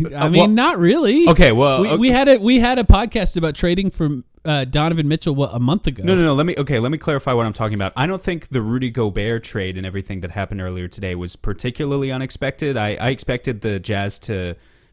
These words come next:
Speaker 1: to, I guess there's a lot of different ways we can go with this conversation, first of all. So I, I all along have expected the Jazz to keep one of the two, and now we don't know if they will keep either one, but they still do have one of the two, right?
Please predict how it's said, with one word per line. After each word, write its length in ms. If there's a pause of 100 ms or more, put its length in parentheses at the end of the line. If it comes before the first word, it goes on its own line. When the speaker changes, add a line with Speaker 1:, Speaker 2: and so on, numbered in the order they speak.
Speaker 1:
to, 600 (1040)
I 140
guess 240
there's 140
a 40
lot 180
of 60
different 280
ways 120
we 80
can 140
go 80
with 80
this 100
conversation, 560
first 260
of 60
all. 120
So 120
I, 180
I 360
all 180
along 260
have 140
expected 400
the 60
Jazz 300
to 100
keep 260
one 240
of 140
the 80
two, 400
and 120
now 200
we 120
don't 220
know 180
if 100
they 120
will 160
keep 260
either 280
one, 260
but 140
they 100
still 240
do 240
have 240
one 140
of 100
the 80
two, 380
right? 280